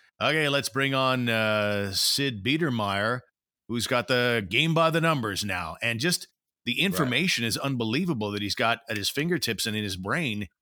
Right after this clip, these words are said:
Speaker 1: but he's dull or whatever it is. Uh, I mean, Tony Romo is the complete package.
Speaker 2: Unbe-, unreal,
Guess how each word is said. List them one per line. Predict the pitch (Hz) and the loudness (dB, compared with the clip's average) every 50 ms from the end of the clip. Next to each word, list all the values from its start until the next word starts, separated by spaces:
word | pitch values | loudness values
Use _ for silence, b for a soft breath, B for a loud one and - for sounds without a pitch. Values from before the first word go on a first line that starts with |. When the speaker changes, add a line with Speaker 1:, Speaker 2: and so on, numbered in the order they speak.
| _ _ _ _ _ _ _ - | _ _ _ _ _ _ _ -2
Speaker 1:
but | 117 113 107 101 | 0 0 0 0
he's | 95 90 - - _ - | 0 -2 -4 -6 _ -8
dull | - 107 101 110 110 110 113 110 110 110 107 | -4 -2 -2 0 0 0 2 2 2 0 0
or | 87 85 | -2 -4
whatever | 87 90 101 110 110 107 101 101 95 | -4 -4 -2 0 0 0 0 -2 -2
it | 95 101 | 0 0
is. | 120 117 95 92 87 - - - _ _ _ _ _ _ _ _ _ - | 0 0 0 0 -2 -2 -2 -4 _ _ _ _ _ _ _ _ _ -16
Uh, | 82 85 82 82 85 92 _ _ _ _ _ _ _ _ _ _ _ _ _ - | -14 -14 -12 -12 -14 -16 _ _ _ _ _ _ _ _ _ _ _ _ _ -12
I | 107 | -10
mean, | 98 95 90 82 78 | -8 -8 -8 -8 -6
Tony | - - 123 127 117 92 | -4 -2 -2 0 -2 -2
Romo | 90 98 107 120 117 95 85 | 0 0 0 0 0 -2 -4
is | 78 - | -6 -10
the | - | -10
complete | - - 90 87 - - 117 101 - - | -10 -10 -10 -8 -4 -4 -4 -4 -4 -6
package. | - 98 104 113 - - 71 71 - - - - _ _ _ - | -8 -8 -8 -10 -12 -14 -12 -8 -8 -8 -8 -10 _ _ _ -2
Speaker 2:
Unbe-, | - 123 143 123 135 - - | -2 0 0 0 -2 -2 -2
unreal, | 123 139 151 139 143 147 - | -2 0 0 0 -2 -2 -4